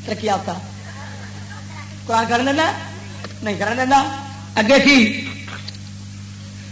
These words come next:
گلاں تے بڑیاں ہیں۔ پھیکا کی آندا ہے؟ جنت دوزخ کا حقیقی طور پر کوئی وجود نہیں۔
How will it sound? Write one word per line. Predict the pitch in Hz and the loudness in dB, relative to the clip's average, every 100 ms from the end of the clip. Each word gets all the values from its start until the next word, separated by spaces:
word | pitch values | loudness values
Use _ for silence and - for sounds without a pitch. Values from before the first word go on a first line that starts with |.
| - | 0
گلاں | 247 262 | 4 4
تے | 254 | 4
بڑیاں | 233 240 208 | 4 4 4
ہیں۔ | 147 - - | 0 -6 2
پھیکا | 254 254 277 | 4 6 4
کی | 269 | 6
آندا | 247 208 | 4 4
ہے؟ | 175 - - - - - - | 0 -4 -12 -14 -14 -10 0
جنت | 247 262 233 | 4 6 8
دوزخ | 254 254 - | 6 6 6
کا | |
حقیقی | 233 226 247 233 | 4 4 0 2
طور | 233 | 4
پر | 220 214 | 4 2
کوئی | 226 202 | 2 2
وجود | 185 180 | 0 -2
نہیں۔ | 156 | -4